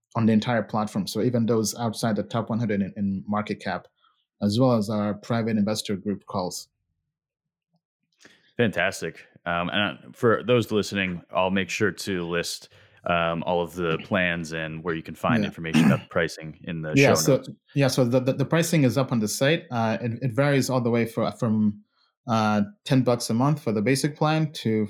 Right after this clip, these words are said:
Speaker 1: four hundred bucks a month for the professional. Uh, professional plan, if you get it for the annual package, is twenty-four hundred bucks a year. Uh, so that gives you six months free, essentially. Uh, and then anybody here who's,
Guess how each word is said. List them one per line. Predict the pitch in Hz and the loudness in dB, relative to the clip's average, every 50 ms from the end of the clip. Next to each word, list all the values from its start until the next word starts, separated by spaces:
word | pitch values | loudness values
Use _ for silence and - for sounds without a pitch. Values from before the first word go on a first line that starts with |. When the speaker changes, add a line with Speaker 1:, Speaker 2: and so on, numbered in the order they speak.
| - | -2
Speaker 1:
four | - 135 131 | 0 2 2
hundred | 127 120 117 110 101 | 2 2 0 0 0
bucks | 113 113 113 - - - | -2 -2 -2 -4 -2 2
a | 107 | 2
month | 104 117 156 147 - - | 4 4 4 0 -2 -4
for | _ 104 | _ -6
the | 104 | -4
professional. | - - - - 117 120 - 151 151 165 196 196 - _ _ _ _ _ _ _ _ _ | -4 -6 -4 -4 -2 -2 0 2 2 2 0 -2 -4 _ _ _ _ _ _ _ _ _
Uh, | 104 104 101 | 0 0 0
professional | 101 - 110 - - 123 117 - 127 117 104 | 0 -2 -4 0 0 -2 0 2 2 0 0
plan, | 104 - 117 113 110 110 110 | 0 -2 -2 0 2 2 0
if | 104 101 - | 0 0 -2
you | 107 101 | -2 -2
get | 113 107 | 0 0
it | 107 104 | 0 -2
for | - 107 | -2 -4
the | 98 92 95 | -4 -2 -2
annual | 107 110 120 123 123 | -2 0 0 0 0
package, | 113 - 127 131 - 143 131 | 0 -2 -2 -2 -2 -4 -4
is | 113 101 - | -4 -6 -8
twenty-four | - - 113 110 107 - 117 107 | -6 -4 -4 -4 -2 -2 -2 0
hundred | 107 107 107 104 101 101 - _ _ _ | 0 0 0 -2 -4 -6 -12 _ _ _
bucks | 117 110 110 101 - - | -4 -2 -2 -2 -2 -2
a | 104 | 0
year. | 101 107 123 165 175 - _ _ _ _ _ _ _ _ | 2 2 2 2 0 -2 _ _ _ _ _ _ _ _
Uh, | 92 90 104 101 - | -2 0 0 0 0
so | - - - 110 | -4 -6 -6 -4
that | 110 117 | -2 -2
gives | 110 113 107 104 | -2 -2 -2 -2
you | 113 104 | -4 -4
six | - - 110 - - | -4 -6 -8 -4 -2
months | 110 107 101 101 - - - - - - - - | 0 0 0 0 -2 -8 -8 -10 -12 -18 -18 -4
free, | - 117 135 165 - - _ _ _ | 0 2 2 2 0 -4 _ _ _
essentially. | - 110 - 139 143 143 - 156 165 202 214 - - - - - _ _ _ - | -8 -4 -2 0 -2 0 2 2 2 2 0 -2 -10 -20 -20 -20 _ _ _ -2
Uh, | 120 113 110 110 - | 0 2 2 2 2
and | - 127 123 | 0 2 2
then | 143 143 143 139 135 - - _ _ | 4 4 4 2 0 -4 -12 _ _
anybody | 143 160 165 151 156 147 147 139 123 | 4 4 4 6 4 4 4 4 4
here | 135 143 135 | 4 2 2
who's, | 117 147 143 131 - - - - - | 4 2 2 2 0 -4 -8 -12 -14